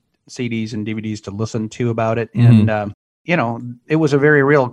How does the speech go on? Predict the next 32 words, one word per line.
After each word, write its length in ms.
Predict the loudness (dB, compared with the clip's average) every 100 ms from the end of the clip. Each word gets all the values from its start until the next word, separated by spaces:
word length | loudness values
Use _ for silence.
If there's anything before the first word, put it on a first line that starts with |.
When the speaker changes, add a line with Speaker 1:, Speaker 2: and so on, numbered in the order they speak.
| -4
Speaker 1:
crisis 300 | -4 -2 -2 0
back 200 | 0 2
in 60 |
the 80 | -2
seventies. 580 | -2 -2 -2 -2 -4 -4 2
Speaker 2:
Sure. 160 | 2
Speaker 1:
They 60 | 2
thought 240 | 0 0
we 80 | -2
were 180 | -4 -2
running 260 | 0 2
out 140 | 2 0
of 100 | 0
oil, 380 | 0 0 -2 -8 _ _ -4
and 300 | 0 2 2
then 160 | 2
they 240 | 2 -2 -6 -18 -6
happened 380 | -4 0 -2
to, 280 | 0 -2 -4 -10 _
through 140 | -6 -2
mining, 400 | 0 0 -2 -2
find 340 | -4 -2 -2
more. 420 | -4 -4 -6 -8 -4
Well, 340 | -2 -2 -4 -14 _ _ -6
one 160 | -2 0
of 60 |
the 100 | 0
things 240 | 0 -2 0
that 260 | -2 -2 _ -20
happened 540 | -6 -4 -2 -2 -2 -4 -10 -18 _ _ _ -2
almost 380 | 2 2 2
instantly 640 | 4 4 2 -6 -6 -6